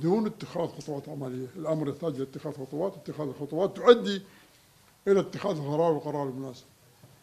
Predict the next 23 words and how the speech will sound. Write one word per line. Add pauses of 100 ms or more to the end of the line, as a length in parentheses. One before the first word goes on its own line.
(140)
نتمنى
هذا
يصير، (920)
نتمنى
نرى
الأيام
القادمة،
يعني، (360)
فعلًا
في
خطوات
اتخذت
بهذا
الاتجاه، (680)
لأن (260)
البلد
أنا
أعتقد (180)
لا
تحتمل
أكثر
من
كذي،